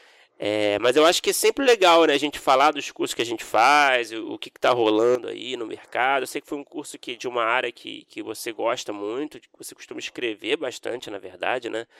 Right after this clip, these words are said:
um gênero em particular, com um cara muito querido também. Conta pra gente, cara, como é que foi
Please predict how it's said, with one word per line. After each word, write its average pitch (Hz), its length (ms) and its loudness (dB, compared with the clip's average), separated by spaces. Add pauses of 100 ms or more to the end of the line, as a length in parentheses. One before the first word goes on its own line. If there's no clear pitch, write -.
(260)
um 107 140 -14
gênero 113 580 0 (480)
em 110 120 -16
particular, 110 880 -4 (420)
com 170 120 -8
um 180 60 -6
cara 185 220 0
muito 190 240 -4
querido 196 380 -4
também. 151 320 -8
Conta - 300 -4
pra 269 180 2
gente, 226 320 -4
cara, 139 240 -2
como 151 180 -4
é 175 80 0
que 185 140 -12
foi 170 480 -2